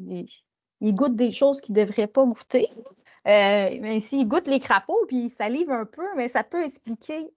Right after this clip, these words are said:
euh, de, de pourquoi ils salivent, parce que c'est une toxine qu'il y a chez le, le crapaud. Fait qu'habituellement, ils vont faire, « Ah, que ça goûte pas bon », puis ils vont la recracher, puis ils vont pouvoir s'en aller.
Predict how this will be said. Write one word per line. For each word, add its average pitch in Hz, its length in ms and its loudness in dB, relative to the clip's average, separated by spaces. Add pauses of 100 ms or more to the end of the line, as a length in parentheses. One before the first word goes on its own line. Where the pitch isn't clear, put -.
euh, 240 300 2
de, 202 300 -2
de 185 420 -4
pourquoi 277 300 -2
ils 269 60 -4
salivent, 240 380 -6
parce - 160 -8
que 277 100 -4
c'est 247 240 -8
une 220 180 -2
toxine 254 500 -4
qu'il - 140 -6
y 214 40 -2
a - 20 -6
chez 214 180 -8
le, 175 180 -4
le 175 200 -2
crapaud. - 400 -8
Fait 190 80 -4
qu'habituellement, 190 420 -2
ils 240 60 0
vont 196 80 -2
faire, « - 180 -2
Ah, 262 180 2 (160)
que - 60 -20
ça - 160 -4
goûte 202 220 -6
pas 190 140 -2
bon », 180 260 -4 (540)
puis 226 100 -4
ils 220 60 2
vont 202 120 2
la 190 160 2
recracher, 180 520 -6
puis 240 160 -8
ils 190 100 -4
vont 180 100 -2
pouvoir 190 300 -8
s'en 190 200 -8
aller. 165 240 -8